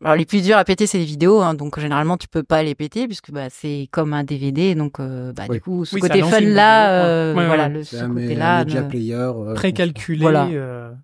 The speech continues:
Speaker 3: faut juste que ça colle, en fait, soit, euh, au, au, au, au, comme tu disais, le time of day, c'est-à-dire
Speaker 1: Ouais.
Speaker 3: si c'est le jour, si c'est la nuit,
Speaker 1: Bah, là,
Speaker 3: s'il
Speaker 1: le,
Speaker 3: pleut,
Speaker 1: pour la,
Speaker 3: s'il
Speaker 1: pour la
Speaker 3: neige.
Speaker 1: vidéo, normalement, euh, si
Speaker 2: C'est
Speaker 1: les
Speaker 2: fixe.
Speaker 1: artistes, euh,
Speaker 2: Ouais.
Speaker 1: sont pas, euh, sont, sont bien renseignés, ce qui est le cas, euh,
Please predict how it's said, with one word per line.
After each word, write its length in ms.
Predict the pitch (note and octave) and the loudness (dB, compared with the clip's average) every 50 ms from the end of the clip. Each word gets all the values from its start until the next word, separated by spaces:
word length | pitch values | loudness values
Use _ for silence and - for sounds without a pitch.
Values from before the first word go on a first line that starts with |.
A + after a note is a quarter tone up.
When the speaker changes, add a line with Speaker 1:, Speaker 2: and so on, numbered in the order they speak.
| _ _ _ _ _ - | _ _ _ _ _ -4
Speaker 3:
faut 80 | F3 | -2
juste 220 | D#3+ F3 G#3 - - | 0 0 0 0 0
que 80 | F3+ | -2
ça 180 | D#3+ - E3+ D#3 | 0 0 0 0
colle, 300 | - F#3 F#3 F#3+ F#3+ F3+ | 2 2 2 4 2 2
en 80 | D3+ | 0
fait, 280 | - - F3 F3 E3+ - - - - - - _ _ _ | 0 0 -2 -2 -2 -6 -12 -20 -20 -20 -20 _ _ _
soit, 380 | - - - F3 E3+ E3+ E3+ E3 | -10 -2 0 2 2 4 2 2
euh, 220 | D#3 D3+ D3+ D3+ | 0 0 -2 -2
au, 200 | D#3 - D3+ D#3+ | -2 -4 -4 -4
au, 200 | - - E3 D#3+ | -4 -4 -4 -2
au, 240 | D#3 D3+ D#3 D3+ C#3+ C#3+ | -2 -2 -2 -4 -4 -6
au, 260 | - D#3 C#3 C#3 C#3 | -8 -10 -10 -10 -10
comme 160 | - D3 D3+ | -8 -8 -8
tu 100 | C#3+ - | -8 -8
disais, 220 | D3+ D3+ D3+ E3 D#3 | -10 -8 -8 -6 -6
le 120 | D3+ D3 | -8 -8
time 260 | C#3+ - D3 C#3+ D#3 | -8 -6 -6 -6 -6
of 180 | D#3 D3+ D3 D3 | -6 -8 -8 -8
day, 240 | D#3+ E3 F3 F3+ F3 | -6 -6 -6 -6 -8
c'est-à-dire 260 | E3+ - D3 - F3+ | -10 -10 -10 -8 -6
Speaker 1:
Ouais. 140 | F3 F3 E3 | -6 -6 -6
Speaker 3:
si 60 | C#3 | -6
c'est 80 | D3 D3 | -8 -8
le 40 | |
jour, 180 | C#3+ C#3+ D3+ D3 | -8 -8 -10 -10
si 140 | C#3+ D3+ C3+ | -12 -14 -12
c'est 140 | - D#3 C#3+ | -10 -8 -8
la 120 | C#3+ D3 | -6 -6
nuit, 200 | D3+ D#3+ E3 F3 | -6 -8 -4 0
Speaker 1:
Bah, 160 | G#3 G3+ G3+ | 0 2 4
là, 160 | G3+ A3+ B3 | 4 4 4
Speaker 3:
s'il 80 | B3+ B3 | 4 4
Speaker 1:
le, 60 | A#3 G#3+ | 2 0
Speaker 3:
pleut, 60 | F3 | -2
Speaker 1:
pour 80 | - G#3+ | -2 0
la, 260 | G3+ G3 G3 G3+ G3+ | 0 2 2 0 0
Speaker 3:
s'il 100 | D#3 D#3+ | 0 -2
Speaker 1:
pour 80 | E3 G#3 | 0 0
la 80 | G3 F#3+ | 0 0
Speaker 3:
neige. 60 | F3 F#3+ | 0 -4
Speaker 1:
vidéo, 300 | D3+ G#3 G#3 G#3+ A#3 A#3 | -4 -2 0 2 2 0
normalement, 720 | G#3 F#3+ F3 E3+ F#3 F#3 F#3 G3 G#3+ A3+ A3+ G#3+ G3+ F#3 | 0 -2 -4 -4 -4 -4 -4 -2 -2 0 0 0 0 -2
euh, 260 | F3 E3+ E3+ E3+ E3+ E3 | -2 -2 -4 -4 -6 -6
si 80 | - | -8
Speaker 2:
C'est 80 | - G3 | -4 -2
Speaker 1:
les 120 | F3+ F#3 F#3 | 0 2 2
Speaker 2:
fixe. 80 | F3+ | 4
Speaker 1:
artistes, 520 | G3+ G3+ - - - A#3 A#3 - - - G#3+ | 2 2 0 -2 -4 -4 -4 -4 -4 -4 -4
euh, 160 | G#3 G3 F#3+ - | -2 -2 -2 -4
Speaker 2:
Ouais. 40 | |
Speaker 1:
sont 200 | G#2 G3+ G3 F3+ | -4 -4 -6 -4
pas, 380 | - - G3 G3 F#3+ F#3+ F#3 F3+ | -4 -2 -2 0 0 0 0 0
euh, 960 | F3 E3+ E3+ E3 E3 E3 D#3+ D#3+ D#3+ D#3 D#3 D#3 D#3 D#3 D#3 D3+ D3+ D#3 D#3 D#3 | 0 0 0 -2 -2 -2 -2 -2 -2 -2 -2 -2 -2 -2 -2 -2 -4 -4 -6 -8
sont, 360 | - - F3 D#3+ D#3 D#3 C#3+ | -8 -8 -8 -6 -6 -8 -10
sont 180 | - - E3 | -10 -10 -8
bien 180 | D3+ C#3+ E3+ D3 | -8 -6 -6 -6
renseignés, 400 | D3 C#3 - - F3 G#3 A#3 A3 | -6 -6 -6 -2 0 2 2 2
ce 60 | - | 0
qui 80 | - E3 | -2 -6
est 40 | D3 | -6
le 60 | - | -4
cas, 180 | - F3+ E3 | -4 -4 -2
euh, 560 | D3+ D#3 D3 C#3 C3+ C#3 C3+ C3+ C3 C3 B2+ | -2 -2 -4 -6 -6 -6 -8 -8 -8 -6 -6